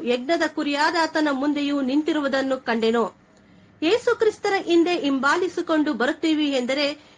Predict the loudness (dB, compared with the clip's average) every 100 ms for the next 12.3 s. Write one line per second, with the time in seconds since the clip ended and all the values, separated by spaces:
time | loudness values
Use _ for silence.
0 | -4 -2 0 0 0 0 0 0 0 -2
1 | -2 -2 0 0 0 0 0 2 0 -4
2 | _ _ -6 -4 -2 -2 -2 -2 -2 -2
3 | -2 -2 -2 -4 _ -2 0 0 0 0
4 | 0 2 2 2 2 0 -2 -2 -2 0
5 | -2 -4 -12 _ -6 0 2 2 0 0
6 | 0 0 0 -2 -2 0 0 0 -2 0
7 | 0 0 0 0 0 0 -2 -2 -4 -18
8 | _ _ 0 4 4 2 0 4 4 4
9 | 2 2 2 2 2 2 0 -2 -2 -2
10 | 0 0 0 0 0 0 -2 -4 _ _
11 | -6 -2 0 0 0 0 0 0 -2 -2
12 | 0 0